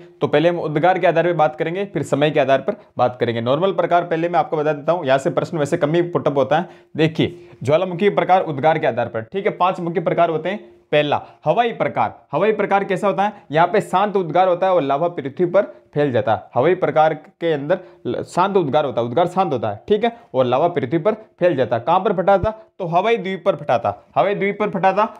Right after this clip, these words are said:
और हवाई द्वीप, हवाई द्वीप के लोग इसे क्या कहते हैं? अग्नि देवी के रूप में पूजते हैं। हवाई द्वीप के लोग इसे अग्नि देवी के रूप में पूजते हैं। और अग्नि की कौन सी राशि? तो अग्नि की केश राशि के रूप में पूजते हैं, अग्नि की केश राशि, ठीक है। तो पहला कौन सा? हवाई प्रकार,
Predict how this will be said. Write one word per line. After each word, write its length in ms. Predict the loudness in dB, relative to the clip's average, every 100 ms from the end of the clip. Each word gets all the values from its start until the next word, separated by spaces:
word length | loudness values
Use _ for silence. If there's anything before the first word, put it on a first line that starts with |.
| -2
और 100 | -2
हवाई 240 | 0 0
द्वीप, 340 | 0 -2 -4 -8
हवाई 220 | 0 0
द्वीप 240 | 0 -2 -2
के 80 | 0
लोग 160 | 0
इसे 140 | 0 0
क्या 100 | -2
कहते 160 | -2
हैं? 160 | -4 -8 _ -10
अग्नि 240 | -6 -2
देवी 280 | 0 0 -2
के 120 | -2
रूप 120 | -4
में 160 | -4 -6
पूजते 300 | -6 -4 -4
हैं। 160 | -6 -12 -20 _
हवाई 200 | -2 0
द्वीप 260 | 2 0 2
के 80 | 0
लोग 320 | 2 2 0 -12 -6
इसे 260 | 0 2
अग्नि 320 | 2 0 -2 -2
देवी 240 | 0 0
के 80 | 0
रूप 120 | -2
में 180 | -2 -2
पूजते 280 | -2 0 2
हैं। 60 |
और 80 | 2
अग्नि 240 | 2 0 0
की 100 | 0
कौन 180 | 0
सी 120 | -2 0
राशि? 280 | 0 0
तो 120 | 0 0
अग्नि 200 | 0 -4
की 160 | -6
केश 460 | -6 _ -6 -4 0
राशि 260 | 0 0
के 60 | -2
रूप 140 | -2
में 160 | -2 -6 -8 _ -4
पूजते 240 | -4 -2
हैं, 120 | -2
अग्नि 260 | 0 0 0
की 120 | -2
केश 320 | 0 0 0
राशि, 280 | 0 -2 -4
ठीक 220 | -2 0
है। 60 | 0
तो 60 | 0
पहला 220 | 2 2
कौन 160 | 0
सा? 200 | -2 -4 -6 -14 -6
हवाई 200 | 0 0
प्रकार, 400 | 0 -2 0 -2